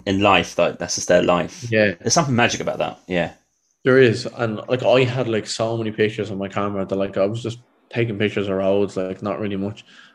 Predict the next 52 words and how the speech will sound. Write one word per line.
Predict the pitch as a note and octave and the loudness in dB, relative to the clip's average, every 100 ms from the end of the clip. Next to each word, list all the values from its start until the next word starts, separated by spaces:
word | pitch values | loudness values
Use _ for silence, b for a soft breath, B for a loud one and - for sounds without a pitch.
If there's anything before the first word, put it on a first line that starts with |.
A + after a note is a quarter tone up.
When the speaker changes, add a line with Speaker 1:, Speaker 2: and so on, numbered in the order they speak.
| B | B
Speaker 2:
And, | A2+ | 2
like, | G#2+ A#2 | 2 2
I | A#2 | 2
done | A#2+ A#2+ | 4 0
so | A#2+ A#2 | 0 -2
much | A2+ A2 | -4 -6
cropping | - A2+ A2+ G#2 | 0 0 0 -4
jobs, | G2+ F#2+ F#2 G2 | 0 2 0 -2
like, | F#2+ - | -6 -2
cropping | G#2 G#2 G2 | 0 0 -2
the | G2 | -2
picture | F#2 - G2 | -2 -2 -2
out | F2+ | -2
and | G2 | -6
just | - | -10
catching, | - G2+ G2+ F#2+ F#2+ | -6 -6 -4 -8 -6
like, | G2 F#2+ | -6 -6
that, | - F#2 E2 | -4 -4 -4
them | G2+ G2 G2 - | -6 -6 -8 -4
two | A2 | -2
people | G#2+ G#2 G2+ F#2+ | 0 -2 0 -4
speaking | - - A2 G2 | -4 -6 -6 -4
to | G2 | -2
each | F#2+ F#2 | 0 0
other. | F#2+ F#2 - _ G#2 | 0 0 -2 _ 0
Speaker 1:
Yeah. | F2+ - _ _ _ - | 0 0 _ _ _ -4
Speaker 2:
And | G2+ G2 | -2 -2
it's | G2 G2+ | -4 -2
like, | F#2+ - - _ - | -2 -4 -18 _ -12
well, | - G2+ F#2 - - | 0 2 2 -2 -12
when | - G#2+ | -6 -2
you, | G2+ D#2+ | -2 -2
when | G#2+ G#2 | -4 -4
you | G2 | -4
can | G#2 | -6
put | G2 A2+ | -2 0
it | G2+ | 0
like | G#2 | 0
that, | G#2 - | 0 -2
and, | G#2 | -4
like, | G2 - | -4 -6
photography, | G#2+ G#2 A#2+ G#2+ G2+ G2 | 0 0 0 -2 -2 0
like, | F2+ F2+ - - _ | -2 -4 -16 -20 _
tells, | - G2+ G2 | -2 0 0
like, | G2 | -2
such | - G2+ A2 | -2 -4 -6
a | |
story | - F#2+ F#2+ F#2 | -4 -2 0 -2
when | F2+ F2+ | -2 -4
you | F2+ | -8
can | - | -4
Speaker 1:
Yeah. | F#2 | -4